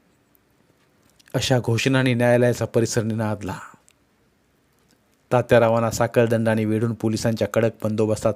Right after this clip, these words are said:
पोलिसांच्या व्हॅनपर्यंत आणलं जात होतं. अभिनव भारतचे सक्रिय कार्यकर्ते त्यांना विनम्र नमस्कार करीत होते. सारा परिसर माणसाने फुलला होता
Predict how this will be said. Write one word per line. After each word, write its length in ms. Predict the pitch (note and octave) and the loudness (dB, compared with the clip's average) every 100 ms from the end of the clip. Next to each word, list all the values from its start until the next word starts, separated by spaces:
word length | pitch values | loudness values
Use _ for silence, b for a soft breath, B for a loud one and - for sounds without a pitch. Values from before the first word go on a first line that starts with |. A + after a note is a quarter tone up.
| - | -4
पोलिसांच्या 480 | A2+ A2 A2+ A2 G#2 | -4 -4 -4 -4 -4
व्हॅनपर्यंत 580 | F#2+ F#2+ F#2+ G#2+ G#2 G#2 | -4 -8 -6 -6 -6 -6
आणलं 240 | G#2 G2+ | -8 -6
जात 160 | G2 F#2+ | -6 -8
होतं. 200 | G#2 - - _ _ _ _ _ _ _ _ _ _ _ _ _ - | -10 -14 -20 _ _ _ _ _ _ _ _ _ _ _ _ _ -4
अभिनव 420 | C3 B2 B2+ B2 | 0 4 4 4
भारतचे 360 | A2 B2 B2 B2 | 4 0 2 0
सक्रिय 440 | B2 - B2+ B2+ | -2 0 6 6
कार्यकर्ते 600 | B2 A#2+ A#2+ A#2 A#2+ A#2+ | 6 4 4 2 0 0
त्यांना 220 | G#2+ A#2+ | 0 0
विनम्र 400 | A#2 A#2+ B2+ B2+ | 2 0 2 0
नमस्कार 540 | A#2 B2 C3 - C3+ B2 | 0 0 0 2 2 2
करीत 180 | B2 A#2 | 0 -2
होते. 280 | B2 - - _ _ _ _ _ _ _ _ _ - | -6 -8 -12 _ _ _ _ _ _ _ _ _ -2
सारा 440 | C3 C3 C3 B2+ | 4 6 6 4
परिसर 440 | B2 C3 B2+ C3+ B2+ | 4 4 4 4 2
माणसाने 460 | B2+ B2 C3 B2+ | 2 0 0 -2
फुलला 340 | A#2 B2 C3 C3 | 0 4 6 6
होता 340 | B2+ - | 4 2